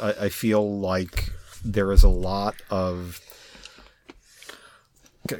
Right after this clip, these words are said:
kind of connective tissue that ought to be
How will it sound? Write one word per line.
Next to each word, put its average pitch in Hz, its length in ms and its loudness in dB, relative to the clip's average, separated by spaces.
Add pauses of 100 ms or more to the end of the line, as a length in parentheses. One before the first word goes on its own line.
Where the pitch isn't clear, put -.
kind 107 140 -4
of - 80 -12
connective 113 640 2
tissue 101 920 2 (280)
that 104 340 0 (200)
ought 113 320 0
to 113 180 -2
be 101 460 -2